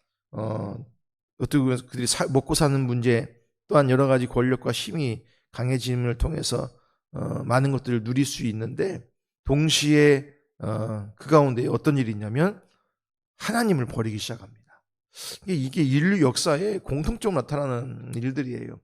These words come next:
그렇게 힘들 때는 주님 의지하다가 하나님 복 주시고 은혜 주시니까,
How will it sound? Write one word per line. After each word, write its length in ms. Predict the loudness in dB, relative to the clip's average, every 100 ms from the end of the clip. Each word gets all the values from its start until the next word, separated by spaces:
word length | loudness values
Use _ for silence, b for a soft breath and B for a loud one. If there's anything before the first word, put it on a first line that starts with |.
| _ _ _ _
그렇게 220 | -6 -2
힘들 320 | -2 -2 -4
때는 220 | -2 -2 -2
주님 280 | -4 -2
의지하다가 720 | -2 -2 -4 -4 -4 -4 -6 -12 _ _ _
하나님 340 | -4 -2 0
복 180 | 0 -2
주시고 420 | -4 -2 0 0
은혜 180 | 0 0
주시니까, 760 | -2 -6 -6 -8 -2 -2 -2